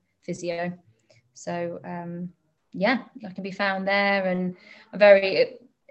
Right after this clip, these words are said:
D Ms, everything's open. So I love, you know, I get messages from all sorts of people, people going through cancer, relatives of people with cancer, students,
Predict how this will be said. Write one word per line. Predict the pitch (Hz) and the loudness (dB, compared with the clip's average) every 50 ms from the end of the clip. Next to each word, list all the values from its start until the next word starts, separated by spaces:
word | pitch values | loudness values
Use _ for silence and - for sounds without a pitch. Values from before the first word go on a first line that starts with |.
| - _ _ _ _ _ _ _ - | -20 _ _ _ _ _ _ _ -2
D | 240 233 226 | 2 4 4
Ms, | 220 226 240 | 4 6 4
everything's | 233 226 220 - 220 202 180 | 2 2 2 -2 -2 0 2
open. | 180 190 190 185 - - 180 180 | 2 2 0 -2 -4 -4 -4 -4
So | 175 - 185 | -2 -2 0
I | 185 170 190 | 2 2 4
love, | 196 196 196 185 - - | 4 2 2 -2 -4 -8
you | 196 180 | -4 -4
know, | 180 175 175 | -2 -2 -2
I | 180 180 180 | -2 -2 -4
get | 180 185 175 - - - | -2 -2 -4 -4 -4 -8
messages | 190 185 - - 185 180 - | -10 -10 -10 -10 -12 -12 -10
from | - 180 180 180 180 - - _ _ _ - - _ _ _ - | -8 -6 -6 -6 -8 -10 -18 _ _ _ -20 -20 _ _ _ -16
all | 196 202 | -14 -12
sorts | - - 185 - - | -8 -8 -8 -8 -8
of | - | -10
people, | 190 180 180 185 | -10 -8 -8 -8
people | 185 208 190 180 180 | -10 -10 -10 -8 -6
going | 180 - 185 180 180 175 | -4 -2 -2 -2 -2 -4
through | 180 190 190 - | -6 -10 -14 -8
cancer, | - - 220 220 220 - 202 | -4 -4 -4 -4 -4 -4 -2
relatives | 185 196 196 202 196 196 - 196 185 - | 0 2 2 2 0 -2 -4 -10 -8 -10
of | 190 | -12
people | - 208 196 185 196 190 | -10 -10 -10 -10 -10 -10
with | 190 190 185 | -10 -10 -10
cancer, | - - 196 190 190 190 - - 190 | -8 -8 -8 -8 -8 -10 -12 -10 -10
students, | 185 - - - 208 214 208 202 208 202 175 - - - - - - | -10 -10 -6 -4 -2 -2 0 0 -2 -2 -4 -8 -14 -16 -16 -18 -20